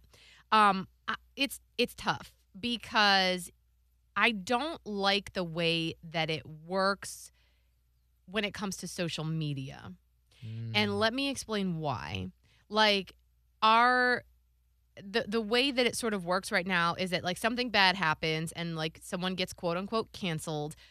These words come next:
Speaker 1: but it's right now, like, that's it.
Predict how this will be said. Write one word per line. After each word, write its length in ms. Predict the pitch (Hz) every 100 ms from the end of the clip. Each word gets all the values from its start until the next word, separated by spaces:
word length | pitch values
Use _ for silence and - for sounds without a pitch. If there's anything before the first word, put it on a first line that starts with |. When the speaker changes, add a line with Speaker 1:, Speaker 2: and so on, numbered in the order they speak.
| _ _ _ _ _ _ - _ -
Speaker 1:
but 160 | 233 185 _ _ _ _ _ _ -
it's 260 | 254 - - -
right 300 | 202 254 220
now, 440 | 214 208 254 285 - -
like, 200 | 196 175 _ 170
that's 300 | 165 180 -
it. 220 | 165 131